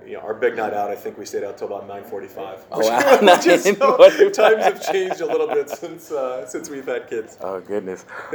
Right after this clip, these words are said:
Speaker 2: Uh, so, uh, now to why you're here. Uh, so you're in town to help promote the, uh, twenty nineteen B B and T Atlanta Open, uh, where you'll be playing against, an exhibition match against Atlanta's own Robbie Ginepri on the
Speaker 1: Yep.
Speaker 2: twenty-second of July. Uh, you guys went, uh, head-to-head a few times on tour. I believe it's a nine and one record, I believe.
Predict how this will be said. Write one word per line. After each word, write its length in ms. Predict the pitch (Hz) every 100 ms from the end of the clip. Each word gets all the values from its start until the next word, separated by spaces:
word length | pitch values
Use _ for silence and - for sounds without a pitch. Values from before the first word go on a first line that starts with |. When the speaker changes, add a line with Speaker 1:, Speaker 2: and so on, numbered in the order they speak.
| 139
Speaker 2:
Uh, 240 | 131 123
so, 240 | 120 127 120
uh, 140 | 120 147
now 160 | 165
to 100 | 160
why 160 | 147 127
you're 140 | 123
here. 240 | 117 95 - - -
Uh, 280 | 117 117 113
so 120 | 110
you're 120 | 113 131
in 40 |
town 200 | 139 135
to 60 | 120
help 120 | 120
promote 380 | 127 110 117 98
the, 100 | 107
uh, 60 |
twenty 240 | 107 110 110
nineteen 340 | 104 - 113
B 140 | 95
B 100 | 95
and 100 | 110
T 80 | 110
Atlanta 220 | 110 107
Open, 380 | 92 95 95 98
uh, 200 | - 95
where 140 | 95 98
you'll 60 |
be 80 | 95
playing 320 | - 104 101
against, 300 | 98 98 -
an 80 | 110
exhibition 380 | 110 107 117 107
match 180 | 95 101
against 180 | 98 101
Atlanta's 300 | 101 104 98
own 200 | 98 92
Robbie 180 | 95 95
Ginepri 420 | 92 95 - 92
on 60 | 90
the 60 |
Speaker 1:
Yep. 80 | -
Speaker 2:
twenty-second 420 | 95 90 95 92
of 160 | 90 -
July. 340 | 95 98 92 - - -
Uh, 200 | - 120 117
you 80 |
guys 320 | 165 175 160 143
went, 180 | 135
uh, 200 | 131 123
head-to-head 380 | 120 139 127 151
a 20 |
few 160 | - 113
times 340 | 113 104 95
on 140 | 95 85
tour. 180 | 101 92
I 20 |
believe 200 | 101 101
it's 100 | 98
a 280 | 95 95 95
nine 240 | 101 107
and 80 | 104
one 160 | 104 101
record, 280 | 107 117 117
I 60 |
believe. 360 | 113 127 135